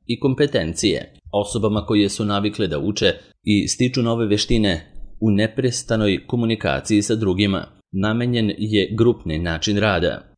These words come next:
a svi koji se opredele za ovakav model edukacije treba da znaju da u određenim prilikama njihova nastava neće moći odmah da počne. Neophodno je, naime, najpre formirati grupu,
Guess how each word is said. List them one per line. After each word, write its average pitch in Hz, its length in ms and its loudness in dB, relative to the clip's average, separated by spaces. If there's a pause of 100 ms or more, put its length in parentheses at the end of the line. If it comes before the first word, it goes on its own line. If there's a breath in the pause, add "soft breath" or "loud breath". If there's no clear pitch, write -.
a - 100 -2
svi 123 200 0
koji 117 200 4
se 120 140 2
opredele 120 460 2
za 107 180 0
ovakav 82 480 0
model 101 340 0
edukacije 98 800 -2 (180)
treba 113 220 0
da 117 120 4
znaju 113 440 2 (220)
da 104 160 2
u 95 100 0
određenim 104 560 2
prilikama 101 640 0 (240)
njihova 123 380 0
nastava 113 520 0
neće 110 640 0
moći 110 500 0
odmah 73 320 -4
da 101 180 0
počne. 95 420 0 (260)
Neophodno 95 640 0
je, 98 160 4
naime, 95 500 0 (260)
najpre 127 400 0
formirati 120 600 2
grupu, 101 360 2